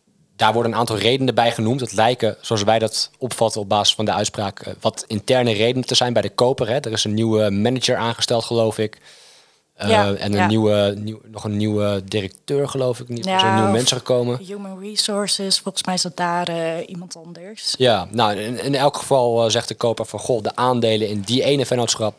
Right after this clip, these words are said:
Speaker 1: die hoeven we niet meer." Nou, vanzelfsprekend, eh, ja, de, de verkoper zag die niet aankomen, dus die reageert verbaasd.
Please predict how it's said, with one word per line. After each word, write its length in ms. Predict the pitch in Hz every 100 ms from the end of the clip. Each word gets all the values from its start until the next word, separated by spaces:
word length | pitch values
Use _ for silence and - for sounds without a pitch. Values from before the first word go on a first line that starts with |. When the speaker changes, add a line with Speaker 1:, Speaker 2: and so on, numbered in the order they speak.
| 101
Speaker 1:
die 140 | 123
hoeven 280 | 123 139 135
we 60 | 135
niet 120 | 131
meer." 260 | 131 190 - - - - _ _ _ - - _ _
Nou, 180 | 113 95
vanzelfsprekend, 800 | 107 110 110 - 123 117 107 110
eh, 360 | 104 101 98
ja, 160 | 110 98
de, 200 | - 95
de 100 | 95
verkoper 480 | 123 120 117 107 107
zag 120 | 104
die 120 | 104
niet 120 | 101
aankomen, 400 | 104 123 127 131
dus 100 | 117
die 100 | 113 107
reageert 400 | 107 104 113 -
verbaasd. 500 | 92 107 131 -